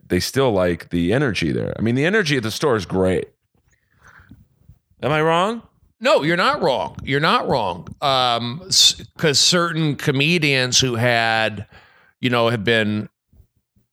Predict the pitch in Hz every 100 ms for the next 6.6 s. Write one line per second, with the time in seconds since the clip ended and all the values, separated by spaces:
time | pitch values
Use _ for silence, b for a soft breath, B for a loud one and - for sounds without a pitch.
0 | _ _ _ _ - 110 - 113 110 104
1 | - 117 156 113 107 - 107 101 - -
2 | - 123 113 110 110 110 117 107 101 -
3 | 110 104 107 104 101 - 101 98 95 92
4 | 113 98 107 110 104 104 104 98 107 107
5 | 101 101 95 117 101 95 98 - 110 110
6 | 104 98 110 104 110 101